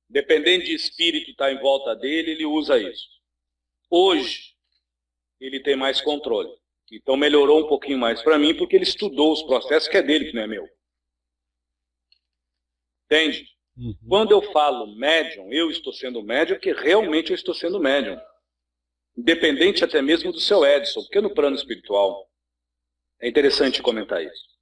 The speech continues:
Speaker 1: Em algumas dimensões, nós temos que usar a psicometria. A transmentação entre espíritos. Isso é o quê? Não é mediunidade?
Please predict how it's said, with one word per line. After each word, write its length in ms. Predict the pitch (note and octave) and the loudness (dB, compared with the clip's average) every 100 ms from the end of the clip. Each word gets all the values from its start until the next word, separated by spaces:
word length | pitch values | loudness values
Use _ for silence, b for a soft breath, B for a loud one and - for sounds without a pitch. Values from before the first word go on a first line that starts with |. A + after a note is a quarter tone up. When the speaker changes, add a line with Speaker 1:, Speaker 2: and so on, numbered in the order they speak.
| _ _ b | _ _ b
Speaker 1:
Em 80 | D3 | -2
algumas 480 | C#3+ C3+ D#3 F3 D3+ | 0 2 2 2 0
dimensões, 600 | C3+ B2 G#2 - D3 F3 | -2 -8 -10 -6 -6 -4
nós 180 | F3 E3 | -6 -8
temos 280 | F3 F3 E3+ | -6 -8 -8
que 120 | - | -10
usar 340 | C#3+ B2 C3+ | -6 0 2
a 40 | D#3+ | 2
psicometria. 720 | D#3 - D3 A2+ C3+ C3 G#2 - _ _ _ _ _ _ _ _ _ _ _ _ _ _ _ _ _ _ _ _ _ | -2 -2 -2 -2 -4 -4 -4 -6 _ _ _ _ _ _ _ _ _ _ _ _ _ _ _ _ _ _ _ _ _
A 100 | - | -8
transmentação 1120 | - E3 F3 D#3+ C#3+ C#3 A#2 G#2 - C#3+ D#3 | -2 2 2 2 -2 -4 -4 -6 -4 -2 0
entre 260 | C#3+ F3 D3 | 0 -2 -4
espíritos. 600 | B2 - G#2+ F2 _ _ - | -14 -16 -18 -18 _ _ -12
Isso 200 | D3 D#3+ | -2 0
é 40 | |
o 140 | C#3+ | 0
quê? 160 | - A#2+ | -2 -6
Não 100 | A2 | -4
é 60 | B2+ | -4
mediunidade? 680 | B2 B2 B2+ C#3+ C3 C#3 | -4 -4 0 2 2 -2